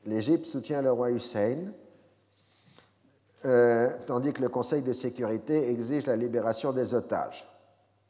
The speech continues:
Le Fatah prend le contrôle de Dawson Field pour interdire tout nouveau détournement.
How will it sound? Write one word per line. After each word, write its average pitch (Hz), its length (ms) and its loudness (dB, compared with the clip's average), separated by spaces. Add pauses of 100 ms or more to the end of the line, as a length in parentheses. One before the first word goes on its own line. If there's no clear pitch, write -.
(840)
Le 113 140 0
Fatah - 720 0
prend 147 140 -4
le 143 80 -2
contrôle 123 720 0
de 110 320 0
Dawson 123 420 0
Field 139 460 -2 (680)
pour 127 280 -4
interdire 127 760 0 (240)
tout 156 140 -2
nouveau 135 540 -2
détournement. 113 640 -2